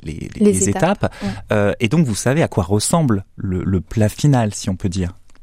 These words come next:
Speaker 2: Euh, comment ça ? Quand je le f-
Speaker 1: Quand, avant de le photographier.
Speaker 2: Euh, alors non, en fait, les photogra-, enfin, tout ce qui est, euh, photographie étape que j'ai pu réaliser avec Albert, euh, j'avais pas du tout, euh, l'idée, euh, du résultat final.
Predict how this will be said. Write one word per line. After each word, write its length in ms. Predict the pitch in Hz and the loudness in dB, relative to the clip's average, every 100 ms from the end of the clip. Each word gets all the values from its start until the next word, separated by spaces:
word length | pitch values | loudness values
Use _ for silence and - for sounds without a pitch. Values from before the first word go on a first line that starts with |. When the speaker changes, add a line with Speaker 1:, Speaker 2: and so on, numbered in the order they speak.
| - - - - - - 208 | -20 -20 -20 -20 -20 -10 -4
Speaker 2:
Euh, 320 | 196 196 190 - | -4 -4 -8 -8
comment 240 | 196 190 | -6 -6
ça ? 160 | 185 190 | -8 -8
Quand 320 | - 208 196 190 | -2 0 2 0
je 120 | 190 | -2
le 60 | 190 | -6
f- 100 | - - - | -10 -10 0
Speaker 1:
Quand, 180 | 139 | 2
avant 260 | 139 120 160 | 2 0 0
de 60 | 143 | 0
le 60 | |
photographier. 720 | - 117 123 110 110 - 113 - - - - - _ - - - - - - - - | 0 0 2 0 -2 -4 -6 -10 -20 -20 -20 -20 _ -20 -18 -18 -20 -20 -20 -6 2
Speaker 2:
Euh, 720 | 202 202 196 196 196 196 202 - | 4 6 4 4 2 2 0 0
alors 260 | 202 196 190 | 2 2 2
non, 160 | 285 | 2
en 60 | 254 | 2
fait, 220 | - 226 | -2 -2
les 100 | 208 | -2
photogra-, 460 | 180 190 190 185 180 | -2 -6 -4 -4 -6
enfin, 340 | - 180 170 170 | -2 -2 -2 -4
tout 120 | - 208 | -6 -8
ce 80 | |
qui 140 | - 202 | 0 4
est, 120 | 202 | 4
euh, 300 | 175 156 151 | 4 2 0
photographie 580 | - - 180 185 - - | -4 -2 -2 -2 -6 -4
étape 300 | 196 - 202 | -2 -2 -4
que 100 | - | -4
j'ai 140 | 170 165 | -4 -4
pu 180 | - 175 | -2 0
réaliser 380 | 175 170 170 | 2 2 2
avec 240 | 170 165 - | 2 2 0
Albert, 320 | 165 165 247 269 - - - - - | 2 2 2 0 -14 -20 -20 -6 0
euh, 560 | 185 175 175 170 165 170 | 2 4 2 2 2 2
j'avais 420 | 180 170 175 170 | 2 2 2 0
pas 220 | - 208 | 2 0
du 180 | 202 190 | 2 -2
tout, 280 | - 233 226 | -2 2 4
euh, 200 | 185 175 | 4 2
l'idée, 520 | 175 180 175 214 233 | 0 -2 2 4 6
euh, 240 | 208 175 170 | 4 2 0
du 220 | 170 185 | -2 -4
résultat 420 | 180 180 185 190 | -2 -2 -2 -2
final. 400 | 196 214 196 175 | -2 -2 -2 -4